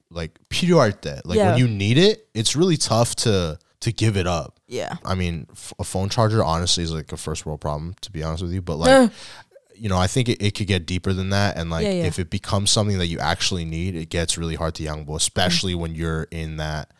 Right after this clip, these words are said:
Speaker 1: situation. So I definitely feel for you.
Speaker 2: Yeah.
Speaker 1: But also at the same time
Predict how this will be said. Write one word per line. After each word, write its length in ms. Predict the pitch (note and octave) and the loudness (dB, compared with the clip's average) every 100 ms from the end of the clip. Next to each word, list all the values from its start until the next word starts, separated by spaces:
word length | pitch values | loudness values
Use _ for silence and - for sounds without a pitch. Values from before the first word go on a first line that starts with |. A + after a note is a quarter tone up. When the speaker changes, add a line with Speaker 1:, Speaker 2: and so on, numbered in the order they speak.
| _ | _
Speaker 1:
situation. 720 | - G2+ - D#2 D#2 D#2+ F2+ | -2 -2 -2 -4 -4 -4 -2
So 120 | F2 D2+ | -2 -2
I 60 | |
definitely 400 | D2 E2 E2 E2 D2 | -2 -4 -4 -6 -8
feel 240 | - D#2 | -6 -8
for 180 | - D2+ | -8 -8
you. 200 | D2 C#2+ _ _ - | -8 -10 _ _ -16
Speaker 2:
Yeah. 240 | - - - - | -14 -14 -18 -4
Speaker 1:
But 120 | F#2 | 2
also 200 | F2+ F2+ | 2 2
at 60 | E2+ | -2
the 100 | D#2 | -2
same 160 | E2+ | -4
time 400 | D#2 E2 D#2 D2 | -4 -6 -6 -8